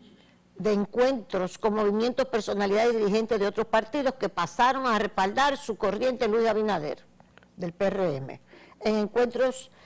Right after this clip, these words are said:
efectuados en residencias familiares y en pequeñas empresas de San Pedro de Macorís. Dijo que los encuentros personalizados familiares le permiten intercambiar directamente con las personas, escuchar sus necesidades y aspiraciones y exponerle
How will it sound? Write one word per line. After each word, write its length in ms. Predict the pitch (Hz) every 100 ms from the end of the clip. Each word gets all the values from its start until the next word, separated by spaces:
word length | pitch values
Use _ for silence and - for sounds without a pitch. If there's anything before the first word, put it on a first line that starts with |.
| - -
efectuados 680 | 277 277 247 247 254 247 -
en 220 | 233 214
residencias 680 | 226 - 208 247 269 - 247
familiares 720 | 240 214 208 247 302 302 - -
y 80 |
en 80 | 214
pequeñas 500 | 196 180 208 226 226
empresas 680 | 214 180 214 226 220 220 - - - - -
de 140 | 190
San 260 | - 185 170
Pedro 480 | 190 202 226 214 -
de 180 | 175 180
Macorís. 680 | 180 170 170 - - - - _ _ - - - -
Dijo 240 | 220 285
que 80 | 320
los 160 | 311 277
encuentros 440 | 247 262 262 277
personalizados 840 | - 262 233 226 220 190 220 220 233
familiares 460 | 208 190 220 240
le 120 | 226
permiten 440 | - 196 240 269 277
intercambiar 640 | 262 233 - 190 190 202
directamente 560 | 214 208 202 208 220 208
con 120 | 196
las 100 | 185
personas, 480 | - 202 202 202 185
escuchar 500 | - 170 220 254 247 - - -
sus 420 | - 294 311 -
necesidades 840 | 226 240 240 262 233 196 190 - -
y 80 |
aspiraciones 640 | 202 - 220 226 233 208 220
y 80 | 240
exponerle 680 | - 262 262 247 214 208